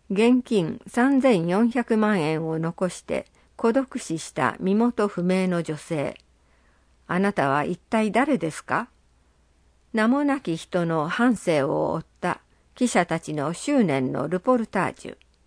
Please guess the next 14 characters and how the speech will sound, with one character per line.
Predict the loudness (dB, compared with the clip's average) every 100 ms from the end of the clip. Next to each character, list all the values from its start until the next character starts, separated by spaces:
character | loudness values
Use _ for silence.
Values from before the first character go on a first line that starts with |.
| _ _ _ _ _ _ _ _ _ _ _ _ _
四 | 4 4 6 4
七 | 4 4
ニ | 4 2
ュ |
ー | 0
ス | -4 -8 -8 -10 _
掲 | -2 -2
載 | 2 2 2
記 | -4
事 | -4 -2
を | -2 -4 -8 _ _ -2
大 | 4 4
幅 | 6 2 4 4
に | 4 2